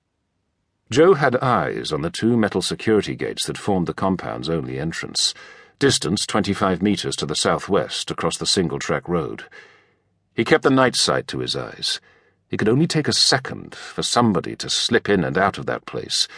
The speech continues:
and he didn't intend to miss that if it happened. There was more squeaking from the man bound to the chair.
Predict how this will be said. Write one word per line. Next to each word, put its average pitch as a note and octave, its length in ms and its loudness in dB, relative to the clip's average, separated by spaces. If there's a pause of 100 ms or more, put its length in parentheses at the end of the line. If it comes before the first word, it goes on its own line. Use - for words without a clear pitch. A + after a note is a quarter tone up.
(180)
and F#2+ 80 0
he F#2+ 60 4
didn't A2+ 240 2
intend D3+ 340 6
to B2 80 2
miss C3 300 4
that - 260 2
if C#2+ 120 -4
it C#2 80 -4
happened. - 460 -4 (1200)
There A2 160 4
was A#2+ 100 2
more C3+ 300 4
squeaking E2 720 0
from E2 140 -2
the D#2 80 2
man E2+ 360 4
bound D2 380 2
to C2 60 -10
the C#2 120 -4
chair. D2+ 440 0